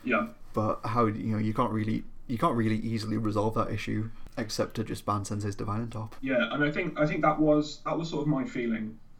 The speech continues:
Speaker 1: Well, obviously before the format's changed and, and everything, um, I think that was my, my thought was that there might be a ban, not because, not for power level, but because these decks might go to time. But I think that was mainly on the opponent, not on the person piloting the Lantern deck.
Speaker 2: Yeah, for sure.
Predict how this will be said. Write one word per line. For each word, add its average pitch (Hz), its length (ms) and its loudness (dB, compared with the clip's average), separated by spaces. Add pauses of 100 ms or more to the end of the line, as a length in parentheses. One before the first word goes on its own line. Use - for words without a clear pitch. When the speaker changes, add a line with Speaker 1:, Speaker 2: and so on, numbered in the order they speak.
(300)
Speaker 1:
Well, 120 120 8
obviously 117 220 0
before 151 160 2
the 123 60 -2
format's 113 280 -2
changed 113 260 -4
and, 104 180 -4
and 110 160 0
everything, 107 360 -4
um, 113 340 4
I 123 80 0
think 147 140 -2
that 123 120 2
was 113 140 -2
my, 113 120 4
my 113 200 2
thought 113 400 0 (640)
was - 420 4 (140)
that 135 160 -2
there 131 100 4
might 139 220 6
be 139 80 2
a - 40 2
ban, 117 220 -2
not 135 160 -2
because, - 240 -4 (100)
not - 220 -4
for - 220 -10
power 120 200 0
level, 110 220 0
but 110 160 -4
because 113 560 -2 (180)
these 131 420 6
decks - 220 0
might 113 220 2
go 113 100 0
to 110 80 -6
time. 107 280 -4
But 110 100 0
I 117 80 0
think 127 260 -2 (280)
that - 160 2
was 113 100 -4
mainly 120 240 0
on 113 160 4
the 110 240 6
opponent, 160 560 4
not 113 280 2
on 113 120 6
the 110 80 8
person 113 300 0
piloting 107 320 0
the 101 80 -2
Lantern 107 260 0
deck. - 240 -10
Speaker 2:
Yeah, 120 280 4
for 110 120 -6
sure. 107 340 0